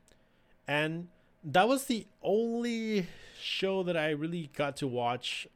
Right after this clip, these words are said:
uh, from Japan this, uh, s-, weekend.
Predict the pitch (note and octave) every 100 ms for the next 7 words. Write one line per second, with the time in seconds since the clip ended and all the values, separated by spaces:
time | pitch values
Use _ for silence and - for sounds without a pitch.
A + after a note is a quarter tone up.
0 | _ A2 A2 G#2 - C#3+ C3 G#2 - A2
1 | A2 G#2 F2+ G#2 - - - _ - G#2
2 | G#2 - G2+ F2+ B2 B2+ D#3+ D#3+ E3